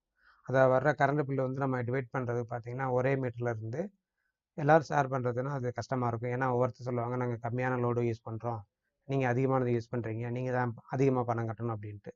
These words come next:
இந்த பிரச்சனைகள்லாம் வந்து அவாய்ட் பண்ணணும் அப்படின்னா, சப்மீட்டர் வந்து கனெக்ட் பண்ணிருவாங்க வாடகை வீடுகளுக்கு. அப்போ ஒவ்வொரு வீட்லயும்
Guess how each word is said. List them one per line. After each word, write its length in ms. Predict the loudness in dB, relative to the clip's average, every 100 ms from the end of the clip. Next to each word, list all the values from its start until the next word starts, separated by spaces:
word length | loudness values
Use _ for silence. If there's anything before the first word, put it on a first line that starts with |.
| _ _ _ _ _ -4
இந்த 80 | -2
பிரச்சனைகள்லாம் 680 | -2 0 0 2 2 0
வந்து 160 | 0 -2
அவாய்ட் 260 | 0 -2 -2
பண்ணணும் 260 | -4 -4
அப்படின்னா, 300 | -6 -6 -6 0
சப்மீட்டர் 480 | 0 4 2 2 0
வந்து 140 | -2
கனெக்ட் 260 | -4 -6 -4
பண்ணிருவாங்க 400 | -4 -4 -6 -2
வாடகை 300 | -2 0 -2
வீடுகளுக்கு. 460 | -6 -10 -16 -20 -20 _ _ _ _ _ _ -12
அப்போ 180 | 2 6
ஒவ்வொரு 300 | 8 8 8
வீட்லயும் 600 | 6 2 -4 -2 -2